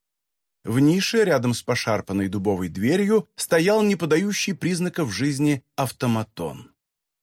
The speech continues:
Выглядел он довольно необычно и совсем не походил на тех механоидов,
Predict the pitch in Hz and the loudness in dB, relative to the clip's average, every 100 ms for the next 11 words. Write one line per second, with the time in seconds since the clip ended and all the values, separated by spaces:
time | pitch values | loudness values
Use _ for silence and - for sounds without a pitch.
0 | _ - 82 127 190 214 196 220 208 190 | _ -12 -2 0 2 0 2 2 2 0
1 | 202 196 202 208 208 208 208 180 151 - | 2 4 4 4 2 2 2 2 0 0
2 | 107 107 92 - 123 160 143 170 175 165 | -2 -2 -2 -2 0 2 2 2 2 0
3 | 170 208 208 190 139 143 147 - 143 139 | 0 0 2 2 2 2 0 0 0 2
4 | 127 107 104 135 170 185 | 2 2 2 2 0 -2